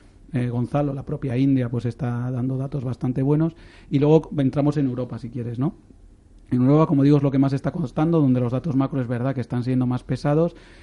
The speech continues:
pero yo sigo pensando que esto se debe, que esto va a ser un fenómeno temporal y que probablemente en la segunda parte del año vayamos a ver una mejora, que es de hecho lo que espera el Banco Central Europeo. ¿Por qué lo pienso? Por dos cosas. Una,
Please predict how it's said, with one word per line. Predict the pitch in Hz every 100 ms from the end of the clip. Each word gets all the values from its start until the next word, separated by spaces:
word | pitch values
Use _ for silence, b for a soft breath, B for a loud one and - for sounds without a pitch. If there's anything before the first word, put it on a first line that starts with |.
| B
pero | 139 120
yo | 131
sigo | 151 147
pensando | 147 131 143 151 151 B B -
que | 143 127
esto | - 127
se | 135
debe, | 131 135
que | - 127
esto | - 135
va | 135
a |
ser | 147
un | 131
fenómeno | 135 135 127 131 127
temporal | 131 131 131 147 147
y | 135
que | 123
probablemente | 127 131 135 135
en | 135
la | 135
segunda | 127 127 131
parte | 127 127
del | 127
año | 131
vayamos | 127 113 123 120
a |
ver | 117
una | 123
mejora, | 113 107 151 143
que | 139
es |
de | 127 135
hecho | -
lo | 135
que | 117
espera | 113 127 120
el |
Banco | 117 127
Central | 120 107 127
Europeo. | 123 123 120 120 b b b b -
¿Por | 127
qué | 151
lo | 156
pienso? | 160 165 - 120
Por | 123
dos | 135 -
cosas. | 131 120 113 -
Una, | 147 139